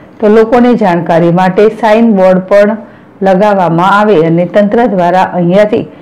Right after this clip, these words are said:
મગરને પકડી મોટા સરોવરમાં છોડી મગર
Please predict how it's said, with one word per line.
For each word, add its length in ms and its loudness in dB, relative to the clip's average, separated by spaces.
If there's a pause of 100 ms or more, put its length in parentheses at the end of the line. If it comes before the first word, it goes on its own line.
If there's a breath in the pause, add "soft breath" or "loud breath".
(320 loud breath)
મગરને 560 2
પકડી 460 0
મોટા 460 0
સરોવરમાં 760 0
છોડી 320 2 (120)
મગર 360 -2